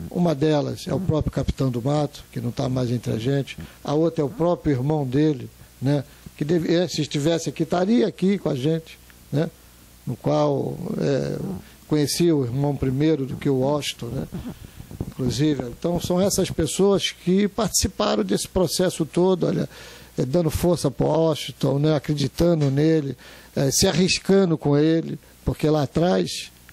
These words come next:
era bem diferente. O Washington não tinha essa estrutura que ele tem hoje. Ele ultrapassou os obstáculos pela coragem dele e pelaqueles que estavam à sua volta acreditando, né, nessa luta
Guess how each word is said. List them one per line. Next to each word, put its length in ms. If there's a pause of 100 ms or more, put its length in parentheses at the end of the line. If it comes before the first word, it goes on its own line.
(460)
era 160
bem 160
diferente. 720 (460)
O 60
Washington 340
não 180
tinha 220
essa 160
estrutura 580
que 100
ele 140
tem 300
hoje. 340 (720)
Ele 140
ultrapassou 680
os 120
obstáculos 760
pela 200
coragem 580
dele 400 (320)
e 40
pelaqueles 680
que 80
estavam 400
à 40
sua 240
volta 540 (320)
acreditando, 880 (220)
né, 280 (340)
nessa 320
luta 600